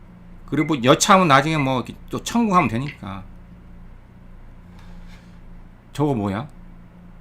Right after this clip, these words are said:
이거 뭐죠, 이건? 이해가 안 가는데. 그러면 일단 이거 잡고의 면포.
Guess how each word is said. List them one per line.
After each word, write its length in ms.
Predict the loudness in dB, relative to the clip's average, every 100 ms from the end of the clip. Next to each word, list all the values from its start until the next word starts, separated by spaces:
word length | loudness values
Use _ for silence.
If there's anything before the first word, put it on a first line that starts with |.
| -20 -20 -20 -20 -20 -20 -20 -20 -20 -20 -20 -20 -8
이거 180 | -4 0
뭐죠, 400 | 2 2 2 0
이건? 380 | 0 -2 -4 -8
이해가 360 | -12 -10 -8 -8
안 120 | -8
가는데. 300 | -8 -10 -10
그러면 320 | -8 -6 -6 -10 -18 -12
일단 280 | -6 -4 -4
이거 180 | -4
잡고의 400 | -2 -4 -2 -4
면포. 540 | -2 -4 -4 -6 -6